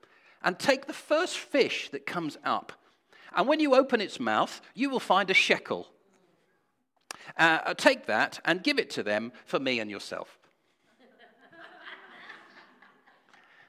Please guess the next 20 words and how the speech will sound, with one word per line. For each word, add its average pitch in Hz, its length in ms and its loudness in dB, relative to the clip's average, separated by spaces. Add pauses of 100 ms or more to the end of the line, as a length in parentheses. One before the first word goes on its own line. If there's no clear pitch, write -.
(560)
Now, 147 100 6
Peter 196 420 2
had 165 220 2
to - 100 -2
know 165 260 8
Jesus, 160 480 0
didn't 147 160 -4
he? 120 80 -4
But 120 240 0
you 214 220 -4
would 170 200 -4
think, 147 260 0 (1200)
"Nah, 107 240 -4 (260)
nah, 104 200 0
I'm 98 100 -6
sorry, 123 260 4
that's, - 320 0 (640)
that's 156 240 2
not 165 160 2
right. 139 400 6